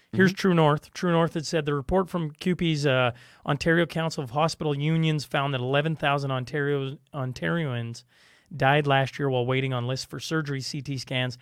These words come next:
Speaker 1: and M R Is over the course of twenty twenty-two. Currently, there are over two hundred thousand Ontarians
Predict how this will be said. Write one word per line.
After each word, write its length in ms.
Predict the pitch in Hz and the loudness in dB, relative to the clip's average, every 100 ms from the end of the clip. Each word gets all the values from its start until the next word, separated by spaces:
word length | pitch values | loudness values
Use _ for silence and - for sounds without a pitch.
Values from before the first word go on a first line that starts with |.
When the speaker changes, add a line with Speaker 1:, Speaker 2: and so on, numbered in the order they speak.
| - _ - | -20 _ -2
Speaker 1:
and 80 | |
M 120 | 135 135 | 0 4
R 200 | 127 127 | 4 4
Is 120 | 127 | 2
over 120 | 127 | -2
the 60 | 123 | -4
course 260 | 143 127 | -4 -6
of 60 | 123 | -6
twenty 240 | 139 127 | -4 -4
twenty-two. 500 | 120 131 120 185 196 - _ _ | -4 -4 0 2 2 0 _ _
Currently, 380 | - 170 170 156 | -4 -2 0 0
there 180 | 143 139 | 2 2
are 60 | |
over 180 | 139 135 | 0 -2
two 160 | 123 165 | -4 -4
hundred 220 | 143 139 | -2 -2
thousand 280 | 139 131 127 | -2 0 -2
Ontarians 840 | 120 120 143 131 127 123 120 117 | -4 -4 -4 -2 -2 -2 -4 -8